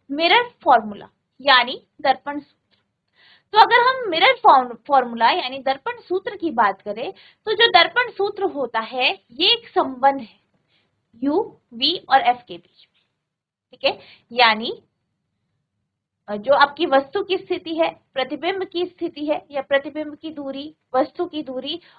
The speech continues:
और फोकल लंबाई के बीच में जो संबंध होता है वही आपका मिरर फॉर्मूला है, ठीक है। तो यहाँ पर जो आपका मिरर फॉर्मूला है वो आपका कुछ इस तरीके से है, one upon V plus one upon U बराबर वन upon F।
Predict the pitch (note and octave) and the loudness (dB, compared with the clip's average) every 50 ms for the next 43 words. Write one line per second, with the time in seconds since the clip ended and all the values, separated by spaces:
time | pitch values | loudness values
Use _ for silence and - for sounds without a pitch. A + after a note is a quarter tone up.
0 | _ - C#4+ D#4+ F4+ F#4 - D#4 C#4+ C#5 - G#4+ A4+ G#4+ F#4 D#4+ C#4+ C4+ C4 C4 | _ 6 6 8 8 6 4 2 2 2 2 0 0 0 0 0 2 2 2 2
1 | C4 - D4 - B3 B3+ C4 - - C4+ C4 B3+ C4+ C4+ - C#4 A#3 A#3 A#3+ D4+ | 0 -4 -12 -14 -14 -16 -18 -18 -20 -20 -16 -14 -14 -12 -12 -12 -10 -4 -2 0
2 | F#4 F#4+ E4 D#4+ D#4+ A#3+ A3 - - G#3+ G#3+ - C#4+ - - - - - _ _ | 0 0 -2 -4 -4 -6 -8 -6 -6 -8 -4 -2 -2 -2 -2 -4 -8 -18 _ _
3 | _ - C4+ C#4+ D4+ F4 F#4+ D#4 - A#3+ A#3+ A3+ - _ - C#4 D4 D4 C#4 A#3 | _ 0 0 2 2 2 0 0 2 4 2 2 2 _ 0 0 0 0 0 -4
4 | A#3 B3 C4+ D4+ - - - A#3+ G#3 G3+ G3 G3 F#3+ G#3 A#3 C4+ - C#4 - _ | -4 -4 -4 -4 -6 -8 -10 -10 -8 -8 -10 -6 -2 0 0 0 -2 -6 -20 _
5 | _ _ _ _ - _ _ - - _ _ _ _ _ _ _ _ _ _ _ | _ _ _ _ -20 _ _ -20 -20 _ _ _ _ _ _ _ _ _ _ _
6 | _ G4+ G4 E4+ E4+ D#4+ D#4+ F4+ G4 F#4+ B4 A#4 G4+ A#4 G#4 F#4 F#4 - A4 G#4 | _ 0 2 2 4 4 6 4 4 4 2 2 4 6 4 4 4 4 4 2
7 | G#4 D#4 C#4 C#4+ D4 D#4 F#4+ A#4 A4+ - - F#4 D4+ - - C4 B3+ A#3+ B3 C4+ | 2 2 -2 -6 -4 -2 0 -2 -2 -2 -2 -4 -4 -4 -6 -10 -8 -6 -6 -6
8 | C4+ C4 C#4+ - _ _ _ _ _ _ _ A#3+ C5+ D4+ - - C4+ - - C#5 | -6 -8 -10 -12 _ _ _ _ _ _ _ -8 -6 -4 -2 -4 -4 -4 -6 -10
9 | C#5 - E4+ - F4+ E4+ - - D4+ - A#3 A3+ _ - F4+ - - D#4+ D#4+ D#4+ | -12 -12 -12 -14 -16 -14 -8 -6 -6 -6 -6 -8 _ -12 -12 -12 -14 -14 -14 -14
10 | - - _ _ _ _ _ _ _ C#4+ C#4+ E4 F#4 F#4+ F#4+ F4 D#4 - C#4 C4+ | -14 -14 _ _ _ _ _ _ _ -10 -8 -6 -6 -4 -4 -4 -4 -4 -4 -8
11 | B3 B3 - F#3 - _ _ - D#4+ E4 E4 E4+ D#4+ C#4 - - - - A3+ A3+ | -12 -20 -20 -20 -20 _ _ -8 -8 -6 -6 -6 -6 -6 -6 -8 -10 -8 -4 -2
12 | A3 G#3+ G#3+ B3 D4 C4+ A#3 G#3+ G3 F#3+ F#3 G3 A#3 B3+ A#3+ A3 G#3 G3+ F3+ - | 0 0 0 0 -2 -4 -6 -4 -2 -2 -2 -2 -2 -2 -2 0 -2 -2 -2 -2
13 | - G3+ A#3 C4+ G4 A#4 A4+ - _ _ _ _ G3 G3 | 0 2 4 4 4 2 0 -4 _ _ _ _ -18 -18